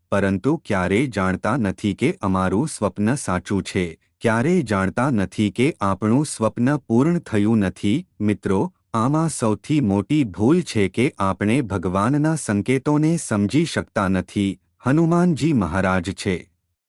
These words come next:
તમારા મનપસંદ દેવ તમારી પાસે ઘણું છે. ઘણા સંકેતો તે એક સ્વપ્ન તરીકે છે અથવા તમારા વ્યવહારિક જીવનમાં છે અથવા તમે સમય સાથે ચાલશો.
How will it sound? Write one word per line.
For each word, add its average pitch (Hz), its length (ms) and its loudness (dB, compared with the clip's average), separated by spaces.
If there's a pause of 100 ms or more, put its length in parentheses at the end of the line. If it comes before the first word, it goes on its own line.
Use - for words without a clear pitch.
(840)
તમારા 180 400 4
મનપસંદ 131 680 0
દેવ 107 300 2
તમારી 98 500 0
પાસે 95 460 -2
ઘણું 101 380 0
છે. 107 280 -2
ઘણા 98 380 -2
સંકેતો 95 640 -2
તે 98 360 -2
એક 127 220 -2
સ્વપ્ન 101 480 -2
તરીકે 95 520 -2
છે 110 220 -2
અથવા 95 440 -4
તમારા 95 500 -2
વ્યવહારિક 95 640 -4
જીવનમાં 95 580 0
છે - 220 -4
અથવા 98 460 -4
તમે 101 340 -2
સમય 101 420 -2
સાથે 95 440 -2
ચાલશો. 90 600 -4